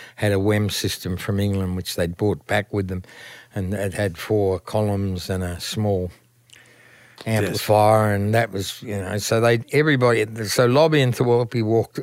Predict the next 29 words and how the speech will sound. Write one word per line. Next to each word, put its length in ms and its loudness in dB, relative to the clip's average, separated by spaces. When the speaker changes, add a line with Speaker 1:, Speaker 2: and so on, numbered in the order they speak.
Speaker 1:
worked 300 2
all 180 4
day 300 4
setting 360 -2
up 180 -4
the 120 -16
P 280 -2
A. 300 0
We 100 0
finally 420 4
got 160 4
it 80 -2
working. 540 0
We 80 2
were 160 2
under 260 0
huge 800 0
extreme 420 -2
pressure 360 -2
'cause 340 -6
the, 420 -4
the 140 2
head 260 4
guy 240 6
running 420 2
the 60 -6
Sydney 320 -2
Town 300 -2
Hall, 480 -2